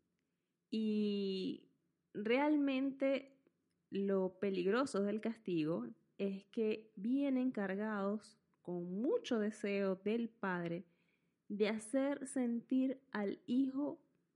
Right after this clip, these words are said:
mal por lo que hizo, pero además de hacerlo pagar, de hacerlo sufrir, de que realmente la pase terrible, de que sienta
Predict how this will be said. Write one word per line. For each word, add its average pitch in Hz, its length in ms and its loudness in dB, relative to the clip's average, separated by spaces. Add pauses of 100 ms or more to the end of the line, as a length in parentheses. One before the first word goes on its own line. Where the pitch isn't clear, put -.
(420)
mal 247 640 2 (240)
por 202 160 2
lo 185 180 2
que 180 100 -4
hizo, 226 520 -2 (460)
pero 220 300 10
además 226 680 2 (1160)
de 226 160 4
hacerlo 254 500 0
pagar, 165 640 0 (180)
de 208 80 2
hacerlo 220 460 2
sufrir, 180 840 0
de 190 300 -2
que - 260 -2
realmente 254 880 0
la 190 280 -4
pase 262 500 0
terrible, 196 840 2
de 185 140 0
que 202 180 -2
sienta 277 640 -4